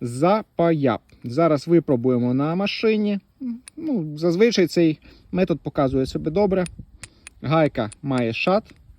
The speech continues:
гуляє, є куди нею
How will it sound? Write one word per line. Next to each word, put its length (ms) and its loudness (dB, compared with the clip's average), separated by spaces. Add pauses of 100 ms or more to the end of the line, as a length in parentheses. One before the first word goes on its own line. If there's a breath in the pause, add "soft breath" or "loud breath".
(140)
гуляє, 540 2 (1040 soft breath)
є 440 2
куди 420 0 (300)
нею 440 0